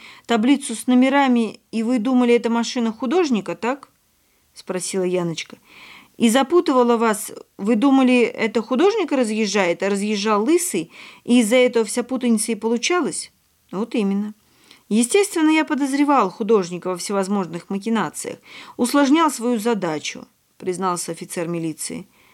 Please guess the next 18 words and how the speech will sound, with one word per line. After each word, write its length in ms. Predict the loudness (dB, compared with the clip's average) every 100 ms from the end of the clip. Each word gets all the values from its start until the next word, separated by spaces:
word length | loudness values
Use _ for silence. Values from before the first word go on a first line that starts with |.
| _ _ _ _ 2
«Минутку, 540 | 4 6 4 -2 -4
ничего 360 | -4 -2 0 0
не 100 | 0
понимаю», 500 | -4 -6 -6 -8 -14 _ _ _
вмешался 640 | 0 0 2 -2 -2 -6
в 60 | -6
разговор 480 | -4 -2 2 0
пан 260 | 0 -2 -2
Роман. 380 | -2 -4 -6 -10 _ -20 _
«Как 260 | 0 0 2
такое 280 | 0 2 2
возможно, 520 | 0 0 0 -2 -8
что 180 | -8 -8
преступники 640 | -6 -4 -4 -2 -2 -2
располагали 640 | -4 -4 -2 0 2 0
двумя 400 | 0 0 2 2
идентичными 640 | 0 -4 -4 -6 -2 -2
машинами?» 680 | 0 -2 -2 -4 -8 -12 -16